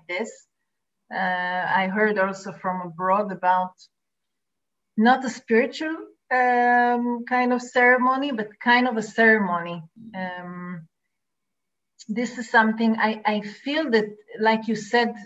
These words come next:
so beautiful before about the Zoom, about the intimacy, that things were more connecting, the personal, the professional, the group now. So if I take from this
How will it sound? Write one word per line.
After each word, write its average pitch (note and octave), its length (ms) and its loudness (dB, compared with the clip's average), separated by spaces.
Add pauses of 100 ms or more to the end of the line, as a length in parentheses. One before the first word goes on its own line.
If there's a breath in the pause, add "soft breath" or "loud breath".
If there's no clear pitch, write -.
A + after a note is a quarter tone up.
(140)
so A#3 280 -4
beautiful A3+ 480 -2
before G3 400 2
about F#3+ 280 2
the F#3+ 100 -6
Zoom, A3 300 2
about F#3 320 2
the F#3 60 -4
intimacy, G#3+ 680 -4
that F#3 160 -10 (120)
things B3 360 -2
were G#3 160 0
more A3+ 340 4
connecting, G#3 680 -2 (100)
the - 120 -16 (120)
personal, A#3 800 0
the G3 100 -10
professional, G#3 1080 -4
the F#3+ 80 -6
group G3 500 -2
now. G#3+ 400 2 (1040 loud breath)
So A#3 80 2
if G#3 200 0
I A3 160 4
take B3+ 360 2
from A#3 240 0
this A3+ 320 0